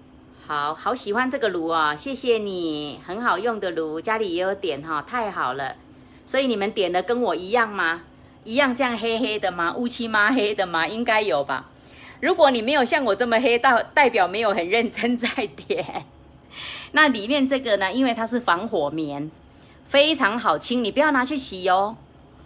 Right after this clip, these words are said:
你不要拿去洗，你就把它弹一弹哈，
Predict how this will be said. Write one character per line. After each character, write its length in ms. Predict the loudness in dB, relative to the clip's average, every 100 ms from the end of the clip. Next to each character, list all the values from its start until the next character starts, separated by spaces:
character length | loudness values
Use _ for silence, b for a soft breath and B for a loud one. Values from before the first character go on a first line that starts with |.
| -14 -6
你 120 | 2
不 60 |
要 100 | 4 4
拿 140 | 2
去 140 | 0
洗， 320 | -4 -6 -6 -4
你 100 | 0
就 120 | 0
把 140 | 0
它 80 | -2
弹 280 | -2 -2 -2
一 60 | -4
弹 320 | -2 -4 -4
哈， 320 | 0 0 -2